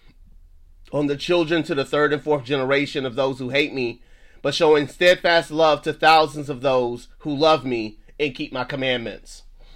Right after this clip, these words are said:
Um, further into the New Testament, we find these words in Romans chapter one.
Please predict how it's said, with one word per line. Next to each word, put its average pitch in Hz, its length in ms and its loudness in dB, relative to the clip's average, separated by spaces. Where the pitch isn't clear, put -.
Um, 131 600 0
further 180 560 4
into 156 920 -2
the 131 120 -6
New 180 280 -2
Testament, 143 600 -4
we 143 120 -6
find 143 320 -2
these 147 200 -4
words 139 300 -2
in 127 160 -4
Romans 139 340 2
chapter 131 460 -4
one. 120 340 -2